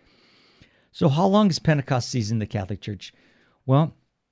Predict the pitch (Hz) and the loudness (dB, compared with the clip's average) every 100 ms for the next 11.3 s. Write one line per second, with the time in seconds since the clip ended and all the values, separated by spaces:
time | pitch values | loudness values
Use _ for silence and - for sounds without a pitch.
0 | _ _ _ _ _ - - - 101 123 | _ _ _ _ _ -20 -18 -10 -2 0
1 | 127 - 120 - _ 139 117 117 - 151 | 0 -2 -10 -12 _ 0 2 2 0 2
2 | 151 135 104 98 107 113 120 - 117 104 | 4 4 0 -2 -2 0 -2 -4 -4 -4
3 | 101 - 240 113 110 107 113 110 104 104 | -6 -12 -8 -4 0 0 2 0 0 -4
4 | - _ _ _ - 120 104 104 98 87 | -8 _ _ _ -8 -6 -4 -4 -8 -12
5 | 98 _ _ _ _ _ - 101 127 110 | _ _ _ _ _ _ -10 -4 0 2
6 | 104 98 101 - 113 - 101 95 98 98 | 2 0 -4 -8 -10 -4 -4 -4 -4 -4
7 | 101 - _ _ _ _ _ _ _ - | -6 -10 _ _ _ _ _ _ _ -12
8 | 113 - 143 113 107 107 104 - _ _ | -10 -6 0 0 0 -2 -4 -10 _ _
9 | _ _ _ 107 131 117 147 131 143 123 | _ _ _ 0 0 0 0 0 2 2
10 | 110 101 - 107 92 92 104 95 - 92 | 0 -2 -2 -4 -6 -4 -4 -4 -8 -12
11 | 92 - _ | -14 -20 _